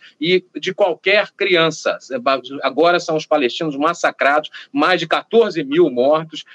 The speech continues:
uma criança morta a cada hora, praticamente, como, é, é, é, salvo engano mnemônico meu,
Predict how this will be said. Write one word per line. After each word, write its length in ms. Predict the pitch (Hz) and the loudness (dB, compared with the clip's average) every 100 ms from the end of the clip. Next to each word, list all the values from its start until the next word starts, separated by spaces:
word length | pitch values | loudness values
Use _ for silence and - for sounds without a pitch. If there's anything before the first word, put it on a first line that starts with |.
| - | -8
uma 240 | 131 156 | 0 0
criança 460 | 160 143 160 165 151 | 2 2 2 2 0
morta 420 | 127 147 156 143 | 4 2 2 0
a 40 | |
cada 320 | - 165 165 131 | 0 0 2 4
hora, 360 | 135 175 180 | 6 6 4
praticamente, 720 | - 135 127 - 107 127 156 | 2 0 -2 -2 -2 0 0
como, 260 | 117 127 120 - _ | -2 -2 -2 -6 _
é, 500 | 110 110 101 104 98 | 0 2 2 0 0
é, 40 | 98 | -2
é, 60 | - 104 - | -2 -8 -4
salvo 300 | 139 135 139 | -2 0 0
engano 280 | 123 139 | 0 0
mnemônico 520 | 131 123 117 139 139 117 | 0 0 2 2 0 0
meu, 240 | 135 156 | 2 2